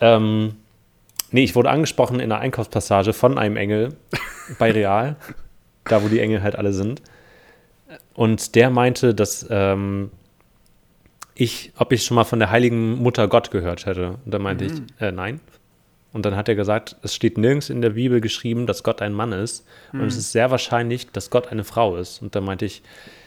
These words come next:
Speaker 1: „Es ist sehr wahrscheinlich, dass Gott nicht existiert, aber erzähl mir mehr.“
Speaker 2: <laughs> Ja.
Speaker 1: Ähm, ja,
Speaker 2: Genau,
Speaker 1: und dann hab
Speaker 2: aber
Speaker 1: ich einen
Speaker 2: äh,
Speaker 1: sehr spannenden Vortrag, zwanzig Minuten darüber bekommen, warum Gott eine Frau sein könnte. Und ich hab alles wieder vergessen.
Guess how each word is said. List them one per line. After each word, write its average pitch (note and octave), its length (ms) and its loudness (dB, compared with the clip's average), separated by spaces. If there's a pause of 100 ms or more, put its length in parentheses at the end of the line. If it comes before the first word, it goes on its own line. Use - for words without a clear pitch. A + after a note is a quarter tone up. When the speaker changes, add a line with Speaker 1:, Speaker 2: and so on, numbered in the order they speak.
(240)
Speaker 1:
„Es - 140 -6
ist - 180 -10
sehr B2+ 140 4
wahrscheinlich, A#2 340 0
dass - 160 -6
Gott - 200 -2
nicht A2 100 -6
existiert, - 480 0
aber A2+ 260 4
erzähl - 280 2
mir E3 120 2
mehr.“ A#2+ 400 2
Speaker 2:
<laughs> - 1500 -14
Ja. D#3+ 220 -2 (840)
Speaker 1:
Ähm, G#2 380 2
ja, C#3 120 4
Speaker 2:
Genau, - 60 -2
Speaker 1:
und C#3+ 60 4
dann G3 100 6
hab F#3 60 6
Speaker 2:
aber D#3+ 140 4
Speaker 1:
ich C3+ 60 -2
einen A2+ 100 2
Speaker 2:
äh, - 20 0
Speaker 1:
sehr B2+ 220 6
spannenden B2 340 -2
Vortrag, - 360 -6
zwanzig - 240 -6
Minuten A#2+ 220 -4
darüber A2+ 240 -2
bekommen, A#2 340 -4
warum G#2+ 300 0
Gott A2 160 2
eine A2+ 80 -4
Frau - 220 2
sein G2+ 160 0
könnte. - 220 -8
Und G2+ 60 -6
ich - 80 -12
hab - 160 -10
alles C#3+ 340 2
wieder A#2 120 -2
vergessen. G#2 440 -8